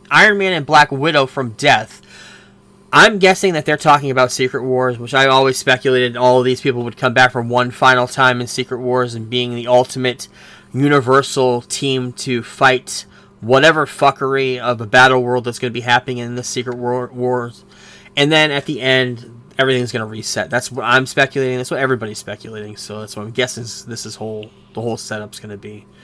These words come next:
Um, but that was, that was the main part of this Variety article that came out this week. Um, I think it would be a great send-off to everybody. And from what, from what I'm hearing, um, Secret Wars is gonna have a lot of prime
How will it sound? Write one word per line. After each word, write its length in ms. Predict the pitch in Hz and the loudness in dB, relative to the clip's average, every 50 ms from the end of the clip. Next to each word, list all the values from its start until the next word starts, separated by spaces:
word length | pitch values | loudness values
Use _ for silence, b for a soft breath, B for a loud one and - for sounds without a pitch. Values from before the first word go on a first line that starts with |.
| b b b b b b b _ - | b b b b b b b _ -8
Um, 240 | 98 107 104 101 | -6 -6 -6 -6
but 80 | 101 101 | -4 -2
that 100 | 120 135 | 0 2
was, 140 | 156 156 - | 2 0 -2
that 200 | 139 131 151 185 | -2 0 2 2
was 100 | 214 190 | 2 2
the 60 | 180 | 0
main 200 | 165 160 160 160 147 | -2 -2 -2 -4 -2
part 220 | - 143 143 135 | 0 0 0 0
of 40 | 117 | 0
this 160 | 123 117 - | -2 -6 -6
Variety 420 | - 120 117 117 117 117 113 110 110 | -4 -2 0 0 0 0 -2 -4 -4
article 400 | 110 110 107 110 - - 113 107 | -4 -4 -4 -6 -8 -10 -12 -12
that 120 | 107 107 | -12 -12
came 200 | - - 113 113 | -12 -10 -8 -8
out 120 | 110 110 | -8 -10
this 260 | - - 110 - - - | -10 -12 -12 -12 -12 -12
week. 320 | 120 117 117 - - - b b b b b b b b b _ | -12 -14 -14 -16 -20 -20 b b b b b b b b b _
Um, 460 | - 104 107 110 107 104 101 101 104 - _ _ b b b b b b b b _ _ _ _ _ _ _ _ _ _ _ _ | -6 -4 -4 -4 -4 -6 -8 -12 -16 -18 _ _ b b b b b b b b _ _ _ _ _ _ _ _ _ _ _ _
I 160 | 151 160 185 190 | 4 6 6 4
think 440 | - 202 202 190 180 - - - - _ _ _ _ _ | 2 0 -2 -2 -4 -6 -14 -20 -20 _ _ _ _ _
it 80 | 160 165 | 0 0
would 120 | 170 147 | 2 2
be 80 | 170 160 | 0 0
a 60 | 139 | 0
great 200 | 147 151 127 - | 0 -2 -2 -2
send-off 380 | - - 156 143 151 151 - | -2 -2 2 4 4 4 4
to 100 | - 107 | 0 -2
everybody. 480 | 117 127 127 139 139 127 147 147 143 135 | -2 0 0 0 0 0 0 0 0 -2
And 180 | 127 - - - | -4 -6 -8 -10
from 220 | - 143 135 135 | -10 -10 -4 0
what, 320 | 147 170 175 - 131 139 | 0 0 0 -2 -6 -8
from 180 | - 160 151 143 | -6 -4 -2 0
what 140 | 147 160 170 | 0 2 2
I'm 160 | 196 202 170 | 2 2 0
hearing, 580 | 139 127 151 151 151 156 156 160 160 160 175 175 b b b b b b b b b b | -4 -6 -6 -4 -4 -2 -4 -4 -4 -6 -10 -14 b b b b b b b b b b
um, 240 | - 127 123 123 123 | -2 0 0 0 0
Secret 300 | - - 185 185 202 196 | 0 0 0 2 2 0
Wars 280 | 180 185 175 165 165 139 | 0 2 2 2 0 0
is 60 | 139 | -2
gonna 140 | 147 143 139 | -4 -4 -4
have 140 | 143 135 135 | -2 -2 -2
a 40 | |
lot 240 | 131 123 123 131 131 | 0 2 2 2 2
of 140 | 127 123 - | 2 -2 -6
prime 720 | - - - - 131 131 131 131 131 131 131 123 123 120 | -12 -16 -4 0 2 4 6 6 6 4 2 0 -4 -10